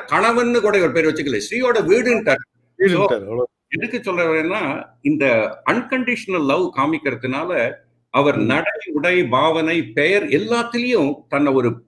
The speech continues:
Speaker 1: பெண்ணாகவே பெருமாள் அங்க வெளிப்படுத்திக்கிறதுனால, தாயாராகவே பெருமாள் தன்னை வெளிப்படுத்திக்கிறதுனால தான் நம்மாழ்வார் வந்து எந்த,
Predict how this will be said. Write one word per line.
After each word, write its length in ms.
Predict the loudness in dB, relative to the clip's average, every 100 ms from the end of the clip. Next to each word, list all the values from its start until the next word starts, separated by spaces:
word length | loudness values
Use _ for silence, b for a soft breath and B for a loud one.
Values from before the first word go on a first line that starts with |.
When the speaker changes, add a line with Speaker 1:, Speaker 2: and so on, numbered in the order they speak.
| _
Speaker 1:
பெண்ணாகவே 720 | 0 2 6 6 6 4 4
பெருமாள் 320 | 4 2 2
அங்க 320 | 2 2 0 2
வெளிப்படுத்திக்கிறதுனால, 960 | 0 2 -2 -2 -6 -6 -4 -4 -4 -4
தாயாராகவே 840 | -2 0 2 2 4 2 2 0 0
பெருமாள் 320 | 0 2 2
தன்னை 220 | 2 0
வெளிப்படுத்திக்கிறதுனால 960 | 0 0 -4 -8 -8 -8 -6 -4 -2 2
தான் 360 | 2 2 0
நம்மாழ்வார் 600 | 4 6 6 6 6 4 2
வந்து 460 | -4 -4 -6 -8 _ _ _ _
எந்த, 400 | 0 2 0 4